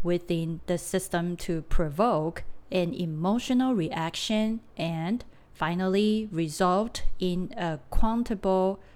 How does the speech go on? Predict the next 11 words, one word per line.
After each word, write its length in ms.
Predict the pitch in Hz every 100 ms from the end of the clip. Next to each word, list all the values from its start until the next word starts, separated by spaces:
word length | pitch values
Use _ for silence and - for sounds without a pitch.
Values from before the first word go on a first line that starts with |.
| - -
outcome 600 | 170 170 - 170 156 160 175
within 640 | 175 175 175 170 165 170 -
an 240 | 165 156 -
abstract 640 | 170 - - 160 156 -
version 640 | 160 147 208 214 165 160 - -
of 220 | 156 -
a 80 | 160
larger 800 | 139 139 175 196 202 190 175 175
system." 480 | - 165 - - - - - - - - - -
Kerr 480 | 175 165 170 175 - - - - - - - -
Knapp. 480 | 175 175 151 135 -